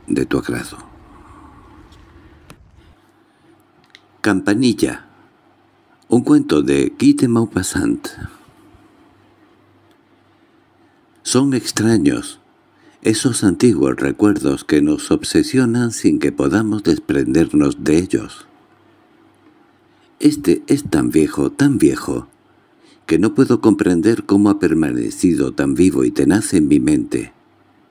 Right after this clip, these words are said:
He visto después tantas cosas siniestras, emocionantes o terribles,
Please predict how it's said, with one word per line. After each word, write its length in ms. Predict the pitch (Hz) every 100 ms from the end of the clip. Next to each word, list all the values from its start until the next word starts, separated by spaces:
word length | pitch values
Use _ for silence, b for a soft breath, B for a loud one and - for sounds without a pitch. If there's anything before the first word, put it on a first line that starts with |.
| _ _ _ _ _ b b b b
He 120 | 87
visto 380 | 82 101 101 95
después 480 | 76 69 - 98 95 - _ _ _ _ _ -
tantas 400 | 135 131 78 -
cosas 380 | 98 - - -
siniestras, 800 | - 76 87 - - 65 58 -
emocionantes 1000 | 69 71 - 73 90 90 - 64 64 -
o 120 | 78
terribles, 720 | 65 - 101 - 117 117